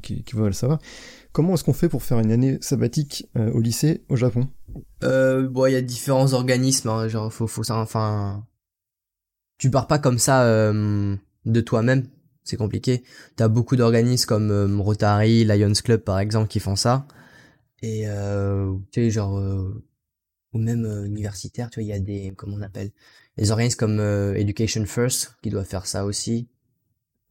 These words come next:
Speaker 2: Euh, mais, euh, ouais, t'as, t'as beaucoup d'organismes, d'associations qui doivent faire ça. Je connais pas les noms exacts, mais, euh,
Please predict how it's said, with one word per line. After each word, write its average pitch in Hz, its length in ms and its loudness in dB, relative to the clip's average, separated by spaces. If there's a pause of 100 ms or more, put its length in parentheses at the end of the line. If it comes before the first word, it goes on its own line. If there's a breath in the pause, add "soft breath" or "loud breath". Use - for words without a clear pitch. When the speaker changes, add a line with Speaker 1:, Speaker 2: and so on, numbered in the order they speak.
Speaker 2:
Euh, - 40 -20 (1300)
mais, 104 220 0
euh, 95 260 -4
ouais, 101 140 -4
t'as, 95 200 -4
t'as 101 140 -2
beaucoup 107 240 0
d'organismes, 110 520 2
d'associations 110 680 0
qui 92 140 -4
doivent 95 160 -2
faire 95 200 -10
ça. - 200 -16 (220)
Je - 80 -14
connais 110 200 -2
pas 113 140 -2
les 110 100 2
noms 104 160 -2
exacts, 101 360 -6
mais, 95 160 -10
euh, - 560 -18